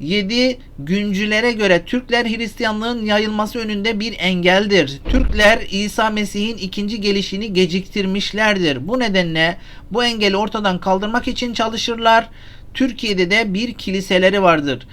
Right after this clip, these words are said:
Görüyor musun hocam? Adam Amerika'da dini kurmuş, Türkiye'de gelmiş, kilisesini açmış ve buna neden olan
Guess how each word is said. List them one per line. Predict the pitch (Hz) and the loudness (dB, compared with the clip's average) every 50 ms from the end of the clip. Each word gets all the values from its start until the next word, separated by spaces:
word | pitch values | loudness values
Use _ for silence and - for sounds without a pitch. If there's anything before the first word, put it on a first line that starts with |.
| - - - - - | -20 -20 -18 -6 -2
Görüyor | 165 190 226 233 220 | -2 0 0 -2 -4
musun | 220 185 196 180 | -4 -4 -4 -2
hocam? | 175 156 160 185 214 214 - | -2 0 0 0 0 0 -2
Adam | 165 175 180 190 190 180 | -2 -2 0 0 0 -2
Amerika'da | 175 180 185 190 208 190 - 202 185 180 170 156 143 127 - - - - - - - - 185 160 | -2 -2 -2 -2 -2 -2 -2 0 2 4 4 2 2 -2 -6 -14 -18 -18 -18 -14 -12 -8 -6 -4
dini | 202 208 196 185 175 147 127 - | -2 0 0 0 0 -2 -4 -6
kurmuş, | - 208 233 226 233 233 247 254 247 - - - - - - - - - - | -6 -4 -4 -2 0 0 0 0 0 -2 -6 -12 -18 -20 -20 -20 -20 -14 -10
Türkiye'de | - 240 220 185 214 196 180 180 175 | -8 -8 -6 -4 -2 0 0 2 2
gelmiş, | 190 214 202 190 180 196 214 233 220 - | 2 0 0 0 0 -2 -2 -2 -4 -8
kilisesini | - - 196 185 202 190 - 208 202 - 214 220 | -8 -4 -4 -4 -2 -2 -4 -6 -6 -6 -4 -2
açmış | 208 202 202 - 196 208 220 208 - | -2 -2 -2 -2 -6 -6 -6 -8 -6
ve | 151 180 196 185 170 | -4 -2 -2 -2 -2
buna | 190 208 208 | -2 -2 -2
neden | 190 185 202 202 196 202 190 | -2 -2 -2 -2 0 0 0
olan | 175 170 170 175 190 208 208 | 2 2 2 2 2 2 0